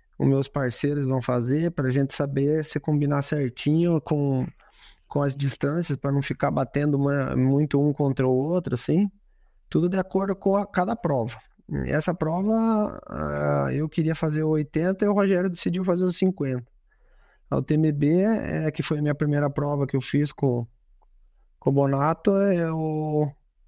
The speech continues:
com o Rogério fizemos a mesma, mas eu não tava lá, eu tava ainda com a lesão, né? Não foi a prova que eu,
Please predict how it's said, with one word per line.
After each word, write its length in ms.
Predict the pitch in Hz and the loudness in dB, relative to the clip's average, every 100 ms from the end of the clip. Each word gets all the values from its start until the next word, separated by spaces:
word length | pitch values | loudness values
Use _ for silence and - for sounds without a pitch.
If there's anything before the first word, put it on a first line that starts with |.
| - _ _ | -20 _ _
com 100 | - | 0
o 20 | 147 | 2
Rogério 320 | 147 147 151 | 2 0 2
fizemos 420 | 151 147 147 147 | 0 0 2 2
a 100 | 147 | 2
mesma, 260 | 143 147 165 | 2 2 0
mas 140 | 165 | 2
eu 100 | 170 | 4
não 160 | 170 170 | 2 2
tava 340 | 156 156 160 | 0 0 0
lá, 220 | 147 143 | -2 -2
eu 80 | 147 | -4
tava 240 | 151 147 | -2 0
ainda 280 | 156 151 156 | 2 4 2
com 220 | 151 - | -2 -4
a 40 | 147 | 0
lesão, 420 | 156 151 127 123 | 2 2 0 0
né? 200 | 123 120 - _ _ _ _ _ - _ _ _ - | -2 -4 -8 _ _ _ _ _ -20 _ _ _ -2
Não 160 | 139 135 | 0 2
foi 240 | - 139 | 2 2
a 40 | 139 | 0
prova 380 | 135 139 139 | 0 0 0
que 140 | 143 143 | 0 2
eu, 380 | 143 139 139 | 2 4 2